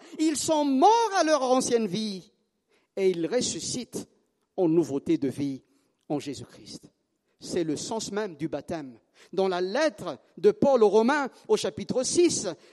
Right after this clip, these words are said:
nous lisons ceci, les versets un à quatre. « Que dirons-nous donc ? Demeurions-nous dans le péché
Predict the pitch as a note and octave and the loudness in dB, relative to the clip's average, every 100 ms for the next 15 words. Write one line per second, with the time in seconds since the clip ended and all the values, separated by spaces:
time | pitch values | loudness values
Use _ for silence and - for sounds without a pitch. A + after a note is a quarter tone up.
0 | _ G#3 C#4+ C#4+ A#3+ D4 D#4+ - A3 - | _ -2 0 0 0 0 0 -2 -4 -4
1 | C4 C4 - - F#3+ G3 - G3+ - A#3+ | -4 -6 -10 -4 -2 -2 -4 -4 -2 -2
2 | C#4 - G#3+ - G3 - D#3+ C3+ _ _ | -2 -4 -4 -2 -2 -2 -10 -12 _ _
3 | _ F#4 F#4+ B3+ C4 B3+ C4+ D#4 E4 A3 | _ 0 0 0 -2 0 2 2 2 0
4 | D#4 B3 G#3+ E3 - - D3+ D4 D#4 D4+ | 0 -2 -6 -8 -12 -14 0 4 8 8
5 | C4+ C#4 C4+ C4 E4+ F4 G3 - - _ | 8 8 8 10 10 10 6 -4 -20 _
6 | E3+ B3 A3 - D#4 D4 E4+ G4 G#3+ | 0 2 2 2 0 2 2 2 2